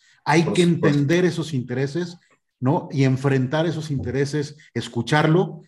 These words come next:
Speaker 1: y responder. Y seguramente así podremos crear, eh, fidelidad. Seguramente tú lo comentaste, ¿no? Lo que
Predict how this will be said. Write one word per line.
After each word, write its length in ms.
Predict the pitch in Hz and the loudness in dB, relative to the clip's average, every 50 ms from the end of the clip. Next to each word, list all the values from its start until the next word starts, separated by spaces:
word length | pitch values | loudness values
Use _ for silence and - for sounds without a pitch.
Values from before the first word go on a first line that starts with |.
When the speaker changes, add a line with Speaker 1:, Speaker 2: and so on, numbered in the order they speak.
| _ | _
Speaker 1:
y 100 | - 147 | -2 2
responder. 800 | 135 135 135 127 - - - 127 127 131 127 135 135 135 135 - - _ _ - | 2 4 4 2 0 -4 -4 -2 0 2 2 2 0 0 -4 -10 -20 _ _ -12
Y 80 | - 120 | -10 -4
seguramente 500 | - 139 131 156 160 156 156 156 156 147 | -2 -2 0 0 0 -2 -2 -2 -4 -6
así 160 | 151 156 151 | -6 -6 -8
podremos 440 | 147 143 131 131 131 131 135 123 - | -6 -6 -4 -4 -2 -4 -4 -6 -6
crear, 460 | - 135 117 120 120 120 120 120 - _ _ - | -6 -4 -4 -4 -4 -4 -6 -10 -14 _ _ -10
eh, 180 | 113 113 110 | -6 -4 -4
fidelidad. 640 | 107 - 113 107 110 104 107 104 117 117 113 117 - - _ _ _ - | -4 -4 -4 -4 -2 -2 -2 -4 -4 -4 -6 -8 -12 -20 _ _ _ -12
Seguramente 560 | - - 151 135 156 160 156 160 156 156 160 | -4 0 2 4 4 4 4 2 2 0 -2
tú 120 | 151 151 | -2 0
lo 100 | 156 147 | 0 0
comentaste, 500 | 143 131 120 117 113 131 160 160 156 123 | 0 -2 -4 -6 -4 -6 -6 -6 -6 -6
¿no? 240 | 110 117 127 151 151 | -6 -4 -4 -4 -4
Lo 180 | 127 117 107 110 | -2 -4 -4 -6
que 120 | - 117 | -6 -14